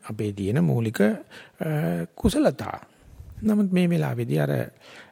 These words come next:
ඇහැට රූප නැති නිසා, කනට ශබ්ද නැති නිසා, ආදි වශයෙන් ද්වාර සහ ආරම්මන අතර තියෙන ගනුදෙනු නැති නිසා අර ඊටාම මෙතෙක්කල් සංසාරේ ගෙන ආපු කර්ම මල්ල ඉතින් පොදිය දිගාරෙන්න පටන් ගන්නවා.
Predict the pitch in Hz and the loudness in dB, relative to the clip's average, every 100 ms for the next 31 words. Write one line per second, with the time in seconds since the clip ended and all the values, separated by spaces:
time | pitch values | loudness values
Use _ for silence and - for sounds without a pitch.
0 | - - - - 113 117 - 131 156 165 | -10 -8 -8 -8 -8 -8 2 4 4 4
1 | 131 143 180 117 113 139 107 110 151 156 | 4 4 4 2 2 0 2 0 0 0
2 | 160 123 120 127 156 165 - 113 135 127 | 0 0 0 2 2 2 0 -4 -2 -2
3 | 120 131 135 143 139 127 117 120 143 - | 0 0 2 0 -2 0 2 4 2 0
4 | 147 143 107 127 143 143 143 151 143 151 | -2 -4 -2 0 0 0 0 -2 0 -2
5 | 123 117 127 147 120 131 214 233 120 98 | 0 0 2 2 2 0 2 2 2 -4
6 | - - - - 175 180 143 - 180 214 | -10 -20 -18 -6 0 2 2 2 6 8
7 | 233 254 247 185 - - - - _ _ | 8 8 8 6 2 -10 -20 -20 _ _
8 | - 113 127 135 165 175 170 135 143 131 | -10 -4 -2 -2 -2 0 0 0 -2 0
9 | 175 170 160 160 160 170 73 - - - | 0 2 0 0 0 0 -2 -4 -12 -20
10 | - - - - 139 196 180 117 139 226 | -20 -20 -12 -2 2 6 4 4 4 4
11 | 147 - 175 - _ - _ _ _ _ | 4 0 -6 -12 _ -20 _ _ _ _
12 | 254 160 202 214 277 _ - - - 160 | -8 -2 2 2 0 _ -20 -20 -2 2
13 | 165 147 135 127 120 156 - - 85 82 | 2 2 4 4 2 -2 -4 -8 -10 -12
14 | - | -16